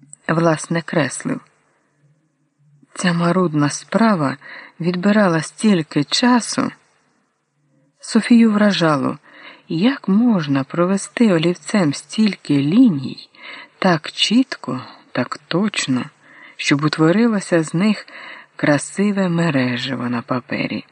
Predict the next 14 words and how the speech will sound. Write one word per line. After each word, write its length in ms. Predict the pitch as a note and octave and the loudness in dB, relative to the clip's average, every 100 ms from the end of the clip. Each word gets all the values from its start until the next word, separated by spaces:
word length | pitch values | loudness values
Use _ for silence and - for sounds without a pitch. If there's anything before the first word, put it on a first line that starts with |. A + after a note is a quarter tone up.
| _ _ _ _ _ _ _ C#3+ - - _ _ _ _ _ - | _ _ _ _ _ _ _ _ -20 -20 _ _ _ _ _ -4
Вона 360 | C#4 C#3 C#3+ C4 | 2 2 4 2
б 140 | D#4 - | -2 -4
так 640 | - A#3+ A#3+ - - - - | 0 2 0 -8 -16 -14 -4
ніколи 760 | D3+ C#3 C3+ - G#3+ C#4+ B3 A3+ | 0 2 0 -2 0 2 2 0
не 140 | G3+ | 0
навчилася. 1080 | F3+ E3+ D#3 - - C3 C3 - - - - - _ _ _ _ _ _ _ _ _ _ _ _ D3 C#3+ _ _ _ _ _ _ _ _ _ _ - | 0 -2 -6 -6 -4 -4 -4 -10 -12 -12 -12 -16 _ _ _ _ _ _ _ _ _ _ _ _ _ _ _ _ _ _ _ _ _ _ _ _ -2
Зате 460 | E3+ G3 - G#3 | 0 2 2 2
письмову 800 | - G3 F#3+ - A#3+ C#4+ C4+ F3 | 2 0 2 6 8 8 8 4
частину 560 | - C3+ - D3 C#3+ C3+ | 0 -4 -2 0 2 0
дипломної 600 | C3+ - D3+ C#3+ C#3+ C#3+ | -2 -2 0 2 4 2
роботи, 640 | D3 D3 C#3 C3 B2+ - _ _ - | 0 0 -2 -2 -2 -4 _ _ -6
обчислення, 1040 | C3+ - - B3 C4 - A#3 A3+ A3+ A3+ - _ _ _ - - | -6 -4 2 2 2 2 4 4 2 0 -4 _ _ _ -12 -6
виконала 760 | C#3+ G#3 - G#3+ G3 F#3 E3+ | 0 0 0 -2 0 0 -2
залюбки. 640 | D3+ C3 - - - B2 | -4 -6 -6 -10 -6 -6